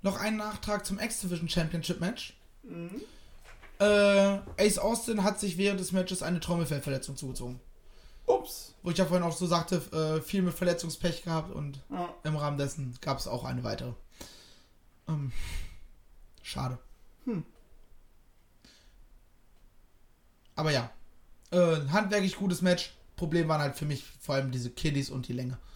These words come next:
Speaker 2: Ja, da gehe ich definitiv mit.
Speaker 1: Aber Eddie weiß an-, jetzt, er ist auf jeden Fall, äh, ein Wrestler für die Kids. Kids feiern ihn.
Speaker 2: Ja, klar.
Speaker 1: Und er hat seine Call Your Shot Gauntlet wieder zurück.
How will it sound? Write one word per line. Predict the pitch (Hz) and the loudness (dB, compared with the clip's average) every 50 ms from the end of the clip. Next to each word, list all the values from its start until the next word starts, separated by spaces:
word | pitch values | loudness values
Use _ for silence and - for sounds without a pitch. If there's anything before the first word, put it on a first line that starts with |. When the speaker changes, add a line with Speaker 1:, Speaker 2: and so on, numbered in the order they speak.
| - - - - | -20 -20 -12 -2
Speaker 2:
Ja, | - - 165 165 - - - - - - - - - - - - | 2 2 2 2 2 -2 -2 -2 -2 -4 -8 -10 -12 -14 -14 -6
da | - 165 160 156 | -2 2 2 2
gehe | 156 151 151 147 | 2 0 -4 -6
ich | 143 - - - - - | -6 -10 -18 -18 -12 -10
definitiv | 165 160 - - 160 143 - - - - 170 156 - - - | -10 -8 -4 -4 -4 -4 -4 -8 -12 -8 -8 -8 -8 -6 -2
mit. | 165 156 - 180 160 160 - - - - - - - - - - - - - - - - - - - - - - - - - - - - - - - - - - - - - | -2 -2 2 2 0 0 -2 -10 -18 -20 -20 -20 -20 -20 -20 -20 -16 -12 -12 -10 -10 -12 -12 -14 -16 -16 -18 -18 -20 -20 -20 -20 -20 -20 -20 -20 -20 -20 -20 -20 -18 -12 -6
Speaker 1:
Aber | 151 175 214 240 196 | -4 0 0 0 0
Eddie | 202 214 233 226 185 | 0 0 0 0 0
weiß | 180 175 190 220 269 - - - - - | 0 0 0 0 0 -2 -4 -8 -10 -10
an-, | 226 233 247 - | -8 -8 -8 -6
jetzt, | - 226 233 240 - - - - - - - - | -4 -4 -4 -4 -4 -8 -12 -14 -18 -16 -10 -6
er | 160 151 - | -6 -4 -4
ist | 170 175 208 | -4 -6 -6
auf | 214 190 - | -8 -6 -4
jeden | 190 185 190 | -2 -2 -2
Fall, | - 202 202 196 202 202 196 196 - - | -4 -4 -2 -2 -2 -2 -4 -6 -6 0
äh, | 190 190 196 196 196 190 190 190 - - | 0 0 2 2 -2 -2 -4 -4 -6 -8
ein | 175 160 | -8 -6
Wrestler | 165 160 151 - - - | -6 -6 -6 -8 -10 -12
für | - - - | -12 -12 -12
die | 190 190 | -10 -8
Kids. | - 226 190 - - - - - - - _ _ _ _ - | -4 -4 -4 -4 -6 -12 -18 -18 -20 -20 _ _ _ _ -14
Kids | - 160 - - - | -12 -12 -10 -10 -8
feiern | - 170 139 131 127 123 127 | -4 -4 -4 -4 -4 -8 -8
ihn. | 147 196 196 180 160 | -6 -6 -6 -4 -2
Speaker 2:
Ja, | 151 139 135 - - - - - _ _ _ - _ _ _ _ - | -2 -2 -2 -4 -8 -16 -20 -20 _ _ _ -20 _ _ _ _ -20
klar. | - - 160 147 143 143 143 139 139 - - _ _ _ _ _ _ _ - - _ _ _ _ - - - - - - - - - - - - - - - - - - - - - - - - - - - - - - - - | -10 -4 -2 0 0 0 -2 -4 -6 -12 -20 _ _ _ _ _ _ _ -20 -20 _ _ _ _ -20 -20 -20 -20 -20 -20 -20 -20 -20 -20 -20 -20 -20 -20 -20 -20 -20 -20 -20 -16 -14 -14 -14 -14 -14 -16 -16 -16 -14 -14 -8 -4
Speaker 1:
Und | 202 214 202 | 0 4 4
er | 202 | 4
hat | 185 185 | 6 6
seine | 180 175 165 | 4 2 2
Call | - - 180 175 | 0 0 2 2
Your | 160 139 | 2 0
Shot | - 160 160 160 - | 0 -2 -2 -2 -2
Gauntlet | 156 143 139 - 143 143 - | -2 -2 -2 -4 -8 -10 -10
wieder | 147 139 135 | -10 -10 -10
zurück. | - - 131 131 131 123 | -10 -12 -12 -12 -12 -14